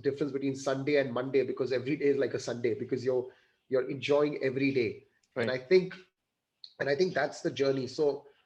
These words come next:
Speaker 1: for me personally, uh, you know, whether it was the telecom business we are building or the hardware business we are building, or now the platforms business we are building, uh,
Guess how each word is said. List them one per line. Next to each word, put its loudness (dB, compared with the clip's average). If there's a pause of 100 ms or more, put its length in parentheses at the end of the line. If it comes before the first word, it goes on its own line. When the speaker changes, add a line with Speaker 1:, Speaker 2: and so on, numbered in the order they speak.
(120)
Speaker 1:
for 2
me 2
personally, 2 (800)
uh, 2
you 2
know, 2 (280)
whether 4
it 2
was 2
the 0
telecom 0
business 0
we 0
are 0
building 0
or -2
the -4
hardware 0
business -2
we -2
are -4
building, -2
or -2
now -2
the -4
platforms -2
business -6
we -2
are 0
building, -2 (680)
uh, 0